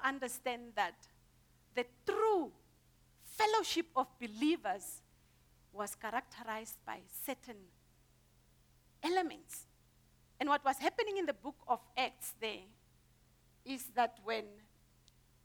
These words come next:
during the days of Pentecost, the believers were coming together, and we're just starting from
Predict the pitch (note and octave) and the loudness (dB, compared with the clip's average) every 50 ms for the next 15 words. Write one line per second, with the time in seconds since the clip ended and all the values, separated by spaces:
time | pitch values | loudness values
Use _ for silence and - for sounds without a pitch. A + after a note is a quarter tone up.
0 | _ _ _ _ _ _ _ _ _ - - - D4+ C#4+ C4 A#3+ A#3+ A#3 A#3 A#3+ | _ _ _ _ _ _ _ _ _ -8 -4 -2 -2 0 0 0 2 2 2 2
1 | C#4+ - - C#4+ - _ - E4 E4 D#4 - - - - A#3+ A#3+ A#3+ - - - | 2 -4 -6 -8 -4 _ 0 0 0 0 -6 -8 -6 -2 -2 -2 -2 -4 -8 -16
2 | - G#3+ G#3 A#3+ B3+ C4+ C#4 C#4 - - - - C#4 D#4+ E4+ F4 D#4+ - - A#3 | -18 -14 -12 -6 -2 -2 -2 -2 -4 -6 -2 0 2 2 2 0 -2 -4 -8 -12
3 | - A3+ A3 G#3 - A3 G#3+ G#3+ G3+ G3+ _ _ _ _ - _ _ _ _ - | -6 -6 -6 -4 -2 -2 -2 -2 -2 -6 _ _ _ _ -20 _ _ _ _ -16
4 | - G#3 G3+ G3 G#3 - - - - - - - - C4+ B3 A#3+ - - A#3 A3 | -16 -16 -16 -16 -8 -4 -4 -4 -2 -2 -4 -4 -6 -8 -16 -16 -10 -4 -2 -2
5 | G#3 - | -2 -2